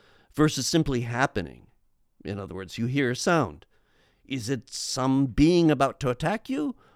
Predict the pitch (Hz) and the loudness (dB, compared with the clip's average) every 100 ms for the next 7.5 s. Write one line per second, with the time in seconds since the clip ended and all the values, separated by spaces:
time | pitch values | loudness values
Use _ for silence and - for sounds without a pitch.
0 | - 113 110 113 113 78 98 92 87 92 | -10 -6 -6 -8 -10 -6 -4 -4 -4 -8
1 | 92 92 98 90 87 82 82 80 71 - | -8 -2 -2 0 -4 -6 -10 -12 -12 -14
2 | 67 78 - 69 57 - - _ _ _ | -18 -18 -20 -20 -20 -20 -20 _ _ _
3 | _ _ _ _ _ _ _ - 170 220 | _ _ _ _ _ _ _ 4 4 6
4 | 165 240 147 117 - 123 127 127 113 - | 2 0 -2 -4 -4 -2 0 -2 -4 -4
5 | 196 - - - 120 - 120 110 101 98 | -6 -8 -14 -8 -8 -6 -6 -6 -4 -4
6 | 95 - - - _ - 180 180 135 120 | -6 -10 -18 -20 _ -4 -2 0 0 0
7 | 120 104 170 156 78 | -2 -2 -4 -4 -8